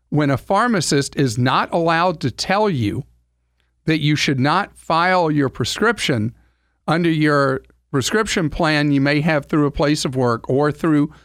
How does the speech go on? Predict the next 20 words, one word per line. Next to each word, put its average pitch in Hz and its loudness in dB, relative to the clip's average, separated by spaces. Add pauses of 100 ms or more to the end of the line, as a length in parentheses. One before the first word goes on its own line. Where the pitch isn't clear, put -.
(240)
health 170 0
insurance 147 -2
if 131 -4
it 127 -2
has 135 0 (260)
prescription 139 -2
coverage, 147 -2 (380)
but 147 0
rather 175 0
pay 143 -2
cash. 220 -4 (1160)
You're 160 0
not 190 0
gonna 165 0
believe 190 0
this, 127 0
but - -4
do 151 -4
you 262 2
know 175 0